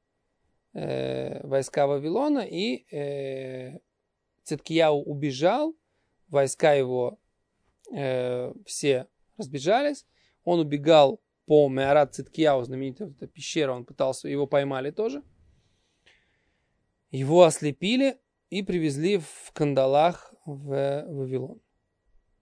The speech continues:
Окей? То есть вот это вот, э, как бы, и, и после этого Навударзан, э, разрушил храм, и,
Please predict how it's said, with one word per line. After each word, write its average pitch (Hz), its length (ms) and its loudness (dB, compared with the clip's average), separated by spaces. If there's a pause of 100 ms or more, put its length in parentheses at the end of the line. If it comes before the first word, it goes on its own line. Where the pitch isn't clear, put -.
(440)
Окей? 220 420 -10 (720)
То 196 60 -18
есть 135 80 -14
вот 135 120 -8
это 202 180 2
вот, 175 340 0
э, 135 920 -2 (300)
как 143 200 -6
бы, 143 100 -6
и, 196 360 -4
и 208 100 -2
после 175 360 0
этого 165 440 2 (640)
Навударзан, 143 800 2 (720)
э, 135 360 -8 (760)
разрушил 143 440 -4
храм, 269 380 0 (580)
и, 190 360 -2